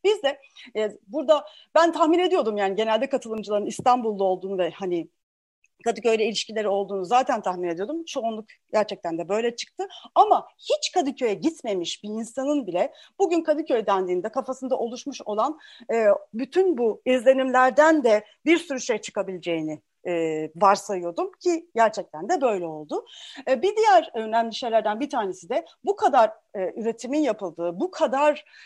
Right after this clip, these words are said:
e, enteresan nüfus, e, yani kültür, e, üreticilerinin nüfusen çok yoğunlukta olduğu, oyuncuların, işte senaristlerin,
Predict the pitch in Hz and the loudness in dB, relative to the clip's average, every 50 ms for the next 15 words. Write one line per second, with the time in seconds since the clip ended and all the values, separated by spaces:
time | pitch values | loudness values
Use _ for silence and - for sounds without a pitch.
0 | - - - 196 202 196 - 247 247 254 - 277 277 294 285 - - 311 311 320 | -12 -4 0 2 4 4 4 2 0 -2 0 0 2 2 2 2 2 2 2 2
1 | 311 311 - _ - 226 247 240 - 339 381 349 - - - - _ - 190 190 | -2 -4 -10 _ -8 -8 -8 -6 -4 -4 -6 -6 -6 -10 -18 -16 _ -8 -6 -4
2 | 185 185 185 185 175 196 190 185 - 262 240 - - - 294 262 - - 220 208 | -4 -4 -4 -4 -4 -4 -4 -4 -6 -10 -12 -10 -8 -10 -10 -10 -8 -6 -6 -6
3 | - - - 226 202 233 233 220 - 196 196 226 226 233 240 240 208 196 208 - | -6 -8 -8 -6 -6 -6 -6 -6 -8 -8 -4 -2 -2 -2 -2 -4 -6 -6 -8 -8
4 | - 359 330 - 311 247 214 - - 320 - - 240 233 226 240 240 233 - 240 | -8 -8 -4 -2 -2 -2 -2 -2 -6 -8 -6 -6 -8 -6 -6 -8 -10 -8 -6 -4
5 | 233 - 240 226 214 190 170 220 214 202 185 170 - _ _ _ _ _ _ - | -2 0 0 0 0 -2 -4 -4 -4 -4 -4 -4 -8 _ _ _ _ _ _ -6
6 | 208 202 208 208 208 196 208 202 202 196 202 196 196 202 202 - - 175 - - | -4 -2 -2 -4 -4 -6 -4 -4 -4 -2 -2 -4 -6 -6 -8 -12 -16 -16 -16 -16
7 | 185 - 202 185 190 190 185 185 - - - 208 202 190 196 190 196 202 196 | -12 -10 -6 -6 -6 -6 -6 -10 -16 -12 -10 -8 -6 -6 -4 -6 -6 -8 -10